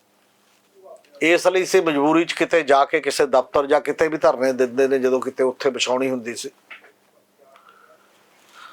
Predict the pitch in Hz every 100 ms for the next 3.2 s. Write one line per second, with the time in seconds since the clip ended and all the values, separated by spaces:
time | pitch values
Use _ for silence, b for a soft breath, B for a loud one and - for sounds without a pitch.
0 | B - 156 190 175 143 - 185 185 175
1 | 165 170 156 160 160 165 165 208 180 175
2 | 165 147 139 127 131 123 113 113 131 113
3 | 95 -